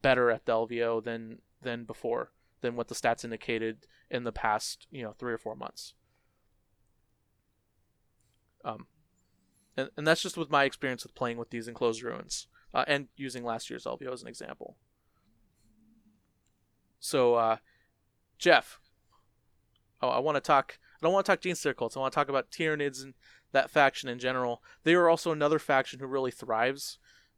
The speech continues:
uh, in the, in this kind of environment, this enclosed ruins environment at the L V O. Um, but we didn't see them do that well last year at the L V O. Um, I don't, I, I don't know if, I, I know, I know we talked about the Fly Arts and the rules like that, but how, how well do you think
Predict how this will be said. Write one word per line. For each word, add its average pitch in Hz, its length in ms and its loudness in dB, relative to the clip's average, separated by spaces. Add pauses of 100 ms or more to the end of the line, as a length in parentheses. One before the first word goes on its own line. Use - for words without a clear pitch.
uh, 120 200 6
in 131 180 -4
the, 120 300 2
in 139 100 -6
this 139 140 -2
kind 135 220 -2
of 120 80 -4
environment, 123 540 -4
this 123 120 -12
enclosed 127 420 -6
ruins 123 260 -10
environment 113 420 -4
at - 60 -20
the 120 80 -2
L 117 120 -2
V 127 160 -2
O. 131 240 2 (380)
Um, 120 120 0
but 143 120 0
we 156 120 0
didn't 190 220 0
see 175 220 -2
them 165 160 -4
do 143 140 -4
that 135 180 2
well 131 180 0
last 123 340 2
year 117 260 -6 (120)
at 127 160 0
the - 80 -4
L 117 140 -2
V 117 160 -4
O. 117 180 -2 (500)
Um, 110 380 -2 (100)
I 143 120 4
don't, 147 100 -2 (680)
I, 135 160 4
I 127 120 4
don't 151 140 -2
know 147 120 -4
if, - 240 -10 (260)
I, 131 120 4
I 139 80 2
know, 151 260 0
I 135 80 2
know 143 140 -6
we 139 100 -10
talked 139 220 0
about 135 140 -4
the 120 120 -2
Fly 123 260 0
Arts 135 360 -6
and 120 260 -14
the 135 60 -8
rules 127 200 -6
like 120 180 -4
that, 123 260 2 (240)
but - 140 -4
how, 156 420 6
how 151 160 4
well 170 120 2
do 156 80 -4
you 151 40 -4
think 147 280 -8